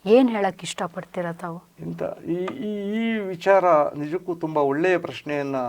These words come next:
Speaker 2: ತಾವು ಕೇಳಿದ್ರಿ ಮೇಡಮ್.
Speaker 1: ಹ್ಮ್.
Speaker 2: ಇದರಲ್ಲಿ ಈಗ ಇರ್ತಕ್ಕಂಥ ಯುವ ಪೀಳಿಗೆ ಏನಿದೆ,
Speaker 1: ಹ್ಮ್.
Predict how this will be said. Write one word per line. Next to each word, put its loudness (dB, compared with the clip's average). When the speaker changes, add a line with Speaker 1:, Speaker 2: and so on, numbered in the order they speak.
Speaker 2:
ತಾವು 2
ಕೇಳಿದ್ರಿ -2
ಮೇಡಮ್. -8
Speaker 1:
ಹ್ಮ್. -6
Speaker 2:
ಇದರಲ್ಲಿ -2
ಈಗ 2
ಇರ್ತಕ್ಕಂಥ 6
ಯುವ 8
ಪೀಳಿಗೆ 6
ಏನಿದೆ, 2
Speaker 1:
ಹ್ಮ್. -8